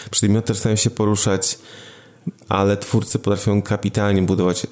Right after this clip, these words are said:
klimat i atmosferę. Naprawdę robią to bosko, bosko, bosko, naprawdę.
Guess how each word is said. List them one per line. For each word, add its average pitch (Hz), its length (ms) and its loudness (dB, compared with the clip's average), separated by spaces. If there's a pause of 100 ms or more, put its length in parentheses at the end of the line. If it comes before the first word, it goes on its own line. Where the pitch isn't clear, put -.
(160)
klimat 90 400 0
i 82 40 0
atmosferę. 82 540 0
Naprawdę 87 460 0
robią 92 260 0
to 92 380 0
bosko, 92 580 0 (220)
bosko, 90 360 0
bosko, 87 400 -2
naprawdę. 85 460 -2